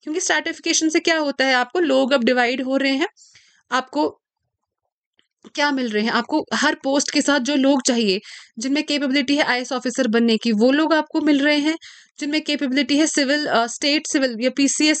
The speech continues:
वाले एग्जाम्स क्वालिफाई करने की, आपको वो लोग भी मिल रहे हैं, ठीक है? तो ये सारा किससे हो रहा है? Process of, अ, stratification से हो रहा है। और ये सारी जो चीज़ें हैं, जैसे कोई आईएएस बने, कोई दूसरा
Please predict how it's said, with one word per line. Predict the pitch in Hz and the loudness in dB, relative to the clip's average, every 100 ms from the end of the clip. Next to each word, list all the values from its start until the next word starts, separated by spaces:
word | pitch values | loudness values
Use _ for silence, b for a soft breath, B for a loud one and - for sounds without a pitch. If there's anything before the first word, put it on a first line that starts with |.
| 240 | 0
वाले | 262 254 | 0 0
एग्जाम्स | 233 254 254 | 0 0 0
क्वालिफाई | 240 240 240 233 | 0 0 0 0
करने | 233 226 214 | 2 2 2
की, | 220 | 0
आपको | 233 - | -2 -2
वो | 240 277 | 0 2
लोग | 285 294 | 4 2
भी | 302 | 2
मिल | 285 285 | 2 4
रहे | 285 277 | 2 0
हैं, | 285 302 B B B - | -2 -6 B B B -8
ठीक | 311 381 | -6 -6
है? | 415 B - | -8 B -6
तो | |
ये | 302 381 | 0 0
सारा | 381 359 381 | 2 0 0
किससे | 370 - 339 | -4 -2 0
हो | 277 | 2
रहा | 254 | 2
है? | 247 | 2
Process | 277 294 302 320 | -2 0 0 0
of, | 320 | 0
अ, | 269 208 233 | -2 0 -2
stratification | - 262 254 294 294 320 311 | -2 -4 -4 -6 -2 0 2
से | 311 330 | 2 2
हो | 311 311 | 2 2
रहा | 311 | 2
है। | 330 349 B B B B | 0 -4 B B B B
और | 311 349 | -4 -2
ये | 277 392 | 0 0
सारी | 392 349 370 349 | 2 0 0 -2
जो | 349 381 359 _ _ _ 233 233 | -2 -2 -4 _ _ _ -12 0
चीज़ें | 311 285 330 | 0 2 0
हैं, | 277 254 | 0 -2
जैसे | 254 285 | 0 -2
कोई | - 269 | 0 0
आईएएस | 220 240 254 | 2 -2 -4
बने, | 226 247 240 | -4 -2 -2
कोई | 233 240 247 240 | -2 0 0 2
दूसरा | 220 214 262 254 | 0 0 2 0